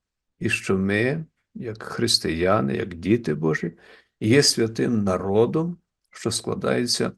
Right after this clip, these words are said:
з людей, що обрані бути царськими священниками царя царів. Отож, кожен з нас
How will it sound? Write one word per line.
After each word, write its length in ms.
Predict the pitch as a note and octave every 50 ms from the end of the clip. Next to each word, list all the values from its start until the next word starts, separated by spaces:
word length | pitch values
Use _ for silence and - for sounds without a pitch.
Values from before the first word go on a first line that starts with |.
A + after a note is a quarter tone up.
| _ _ _ _ _ _ -
з 240 | - A2+ G#2+ G2+
людей, 580 | G2+ G2 G#2 F#2+ F2 F2+ G#2+ A2+ A#2+ C#3 D#3 F3
що 280 | E3+ - - - - -
обрані 760 | - - G#2 G#2+ A#2 A#2 - D3+ C#3 - - C#3+ C#3+ D#3+ F#3 - - _ _ _ _ _ _ _ _ _
бути 420 | G#2+ F2+ F2 G2+ A2 A2 A2 -
царськими 680 | - - - - G#2 G2 G2+ G2 - - B2 B2 B2 B2+
священниками 880 | - - - - - - - - - A2 A#2+ A#2+ - B2 A#2+ C3 - - - - - - _
царя 520 | - - - - A2+ G2+ G#2 A2+ A#2 A#2
царів. 580 | A#2 - - C#3+ B2+ C3+ D3 C3+ - - - - - _ _ _ _ _ _ _ _ _ _ _ _ _ _ _ -
Отож, 340 | - A2+ - B2+ A2 -
кожен 400 | - - C#3 C#3 B2+ A2 - G#2+
з 120 | F#2+ - -
нас 460 | F#2+ G#2+ B2+ F3 - - - - _